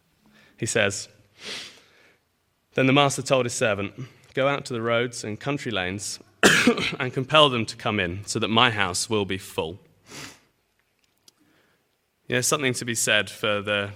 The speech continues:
trappings of work and possessions and love. Um, they're fairly comfortable people's concerns. And I think we can mention that maybe es-, especially with, uh, what's happening in Ukraine at the moment. Um, these are not things necessarily that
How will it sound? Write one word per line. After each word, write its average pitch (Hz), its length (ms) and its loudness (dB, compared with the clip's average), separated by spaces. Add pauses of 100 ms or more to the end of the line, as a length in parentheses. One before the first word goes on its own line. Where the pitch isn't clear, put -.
(100)
trappings 104 560 0
of 98 220 -10 (360)
work 107 460 2
and 95 200 -8
possessions 107 560 -2
and 95 160 -2
love. 98 300 0 (840)
Um, 110 260 2 (100)
they're 123 140 -6
fairly 165 340 2
comfortable 156 440 -2
people's 113 400 -4
concerns. 98 760 -2 (600)
And 110 160 -2
I 107 160 0
think 135 180 -4
we 117 120 0
can 107 320 -6 (120)
mention 117 320 -4
that 110 140 0
maybe 113 200 0
es-, 110 180 -8
especially 120 400 -6
with, 104 260 -4
uh, 98 240 -2 (180)
what's - 160 -6
happening 117 300 -2
in 101 120 -2
Ukraine 110 320 -2
at 147 60 -4
the 110 80 -10
moment. 135 300 -6 (580)
Um, 107 280 -2 (180)
these 165 220 0
are 135 340 4 (1300)
not 160 240 -2
things 127 300 -2
necessarily 120 580 -2
that 107 180 -6